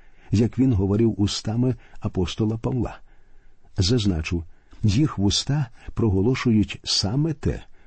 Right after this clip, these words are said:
що хоче Бог. Бог усе сказав їхніми вустами,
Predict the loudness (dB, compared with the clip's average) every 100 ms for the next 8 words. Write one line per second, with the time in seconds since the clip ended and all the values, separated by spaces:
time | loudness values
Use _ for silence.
0 | -10 -6 -4 -2 -2 -2 -2 -2 -4 -4
1 | -6 -10 -16 -18 -20 -20 -20 -20 -12 -2
2 | 0 0 0 0 0 -2 0 0 2 0
3 | -2 -2 0 2 2 4 2 0 -4 -2
4 | 0 0 0